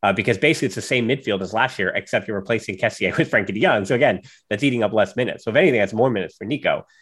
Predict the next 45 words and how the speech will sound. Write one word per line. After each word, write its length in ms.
Um, 260
but 180
if, 180
yeah, 180
if 120
those 280
five 460
are 420
all 160
registered 480
and 80
all 120
healthy, 400
and 80
again, 200
that's 140
a 20
huge 320
one, 260
because 160
in 120
the 60
preseason, 580
what 180
if 140
Busquets 480
looks 320
thirty-four 680
and 160
is 180
thirty-four? 640
What 200
if 220
Pedri 520
is 100
hurt 200
again? 320
I 60
mean, 120
that 140
is 100
like 160
the, 340
the 160
obviously 600